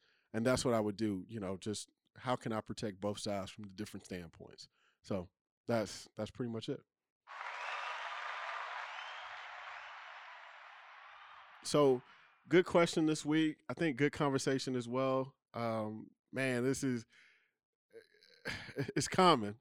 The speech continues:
It's common. But we, we've learned a couple of things from this situation, y'all.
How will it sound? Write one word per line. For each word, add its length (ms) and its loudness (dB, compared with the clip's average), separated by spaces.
It's 120 -2
common. 440 4
But 240 4
we, 380 0
we've 160 0
learned 240 4
a 40 2
couple 300 0
of 80 -2
things 240 -2
from 160 -6
this 120 -4
situation, 600 -4
y'all. 300 -10